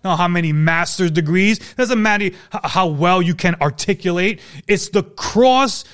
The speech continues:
becomes the saving method, the mode of salvation for those who believe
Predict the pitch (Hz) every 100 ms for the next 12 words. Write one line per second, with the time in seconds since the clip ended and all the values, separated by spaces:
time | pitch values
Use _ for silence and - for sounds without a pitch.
0 | - 147 180 - 208 208 202 165 151 160
1 | - - 226 247 233 220 185 180 226 -
2 | 139 98 - _ _ _ _ _ _ _
3 | _ _ 160 190 202 208 277 302 285 247
4 | 226 - 208 208 170 220 233 - 151 101
5 | _ _ _ _ _ _ _ 190 180 143
6 | 220 233 226 - 220 156 175 180 208 208
7 | 214